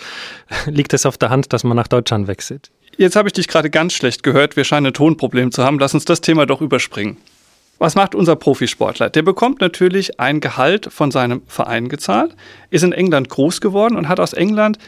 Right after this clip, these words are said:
Speaker 2: nicht nur das Kicken mitgenommen, sondern hat auch eine Steuergestaltung, so denkt er zumindest, für sich mitgenommen, weil es dort die Möglichkeit gibt, oder dort,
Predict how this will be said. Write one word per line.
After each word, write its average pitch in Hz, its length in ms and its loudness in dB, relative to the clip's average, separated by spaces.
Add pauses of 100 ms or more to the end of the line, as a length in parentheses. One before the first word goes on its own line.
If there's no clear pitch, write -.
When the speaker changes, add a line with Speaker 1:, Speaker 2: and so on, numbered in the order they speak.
(140)
Speaker 2:
nicht 175 180 -2
nur 185 80 4
das 175 120 0
Kicken 165 320 -2
mitgenommen, 143 480 0
sondern 170 220 2
hat 175 100 -2
auch - 240 -2
eine 151 300 2 (160)
Steuergestaltung, 160 960 2
so 147 100 2
denkt 180 260 0
er 131 100 0
zumindest, 135 560 -4 (280)
für 165 160 2
sich 156 320 -2
mitgenommen, 139 760 0
weil 147 200 0
es - 180 -6
dort 151 220 -2
die 143 60 0
Möglichkeit 143 640 -2
gibt, - 220 -2
oder 127 160 0
dort, 131 320 0